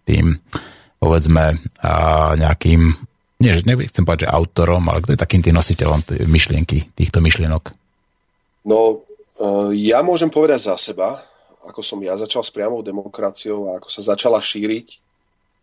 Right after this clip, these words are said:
Speaker 2: ja som objavil, že v roku asi dvetisíc jeden som písal niečo ako nejaké svoje vlastné memorandum a jedna z tých myšlienok autentických bola práve o tom, že, e,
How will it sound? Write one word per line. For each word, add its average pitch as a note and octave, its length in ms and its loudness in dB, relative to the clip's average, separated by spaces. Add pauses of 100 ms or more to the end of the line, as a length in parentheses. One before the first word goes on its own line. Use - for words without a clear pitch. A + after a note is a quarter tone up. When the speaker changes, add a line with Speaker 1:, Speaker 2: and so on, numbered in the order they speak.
(340)
Speaker 2:
ja A2 100 2
som D#3+ 180 -2
objavil, D#3 460 2
že C3+ 140 -4
v B2 140 -8
roku - 220 -8 (240)
asi - 240 -4
dvetisíc A2 520 -4
jeden G2 340 -2
som G2 260 -4
písal G#2 480 -4
niečo G2+ 340 -10
ako G2+ 220 -14 (260)
nejaké G2+ 260 -12
svoje G#2+ 300 -2
vlastné G2+ 400 -2
memorandum G2+ 760 -6 (1200)
a F#2+ 460 -6 (300)
jedna G#2+ 300 -6
z - 100 -2
tých A2+ 160 -8
myšlienok A#2 500 0
autentických G2+ 720 -2
bola G2 380 0
práve A2 340 -2
o F2 200 -2
tom, G2+ 300 -8
že, G2+ 280 -6
e, F#2 120 -10